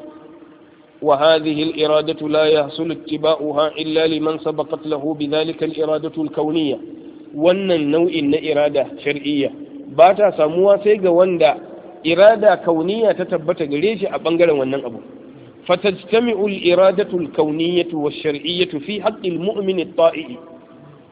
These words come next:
Kaga kenan a shekarar da na faɗa mana. Dangane da haƙƙin mumini mai da'a,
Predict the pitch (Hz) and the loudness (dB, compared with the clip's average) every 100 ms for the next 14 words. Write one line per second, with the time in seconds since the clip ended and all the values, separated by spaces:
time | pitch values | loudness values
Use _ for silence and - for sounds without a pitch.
0 | - 196 214 220 190 208 202 160 170 208 | 2 2 2 0 0 0 -2 -4 -2 0
1 | 202 175 175 143 127 107 - - - - | 0 -2 0 0 -2 -6 -12 -18 -20 -20
2 | - - - - - - 135 180 185 185 | -20 -20 -20 -20 -20 -20 0 4 4 4
3 | 220 233 202 226 226 220 202 190 220 226 | 4 2 2 0 -4 -6 -4 -2 0 0
4 | 190 196 202 170 147 156 143 | 0 0 2 2 2 0 0